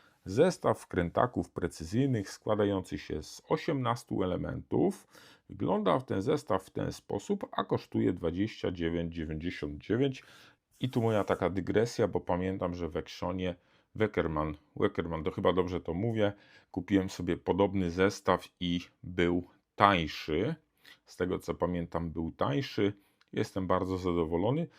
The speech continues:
Tu natomiast, jeżeli chodzi o markę Parkside, taki zestaw wkrętaków precyzyjnych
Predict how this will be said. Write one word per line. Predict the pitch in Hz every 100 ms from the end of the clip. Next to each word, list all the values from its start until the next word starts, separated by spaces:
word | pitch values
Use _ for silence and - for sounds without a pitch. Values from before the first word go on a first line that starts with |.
| - -
Tu | 208
natomiast, | 262 117 107 117 - - -
jeżeli | 104 101 95
chodzi | 101 92 92
o |
markę | 85 82 -
Parkside, | - 85 87 - 82 85 - _ _ - - -
taki | 87 - 87
zestaw | 90 101 - 85 82 - - _
wkrętaków | _ - 90 87 85 85 -
precyzyjnych | _ - 98 - 92 90 92 92 90 85 -